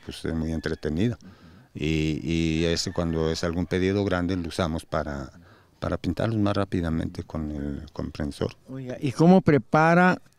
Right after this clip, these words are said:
Speaker 2: la harinita, la masita para hacer esos, esos figuritas?
Speaker 1: Mm, pues eso, pues tiene un proceso que tiene uno que poner en un caso en la lumbre la leche, el azúcar, de allí a,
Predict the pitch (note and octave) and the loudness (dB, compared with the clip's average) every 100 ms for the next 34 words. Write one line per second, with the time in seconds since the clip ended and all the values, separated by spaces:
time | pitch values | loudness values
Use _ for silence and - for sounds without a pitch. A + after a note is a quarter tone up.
0 | - A#2+ A#2+ A#2+ A2+ A2+ A#2 B2 C3+ C#3 | 6 8 10 8 8 8 10 10 10 8
1 | C3 A#2+ A2+ A2+ G#2+ - C#3+ - A2+ A2 | 8 8 10 10 8 8 8 8 4 6
2 | G#2+ G2 C3 C3 C#3 G#2+ - - B2 C3+ | 4 6 6 6 6 4 2 4 6 8
3 | C3 - - - - C3+ A2+ A2+ G#2+ - | 6 4 -6 -8 6 8 10 10 8 4
4 | F#2 - - A2 G#2 G#2 G2+ F#2 E2 - | -2 -4 -14 -4 4 6 8 6 4 2
5 | F2+ - A#2 - D#3 C#3 F#2+ - A2 B2 | 2 4 2 4 4 4 0 0 4 4
6 | B2+ C3 G2+ G#2+ A2+ - C3+ G2+ - G#2+ | 4 4 2 2 0 0 -2 -2 0 2
7 | A2 A2+ G#2 A2 A2 G2 _ _ _ _ | 4 2 2 2 2 0 _ _ _ _
8 | - E2 F#2+ G2+ G2+ G#2 G2 G#2 G2+ F#2 | -2 2 4 4 4 2 2 0 2 0
9 | F2+ G2 G2+ G2 E2+ _ _ - E2+ F2 | 2 2 2 2 -2 _ _ -2 0 2
10 | G2+ F#2 - F#2 E2 - G2+ - C3+ - | 2 0 -2 -2 0 0 0 0 -2 -4
11 | _ _ _ _ _ _ _ - F2+ G2 | _ _ _ _ _ _ _ -4 2 4
12 | F#2+ F2+ G2+ G#2+ G#2+ G2 F2 D#2+ D2+ | 4 4 4 6 4 4 2 0 -2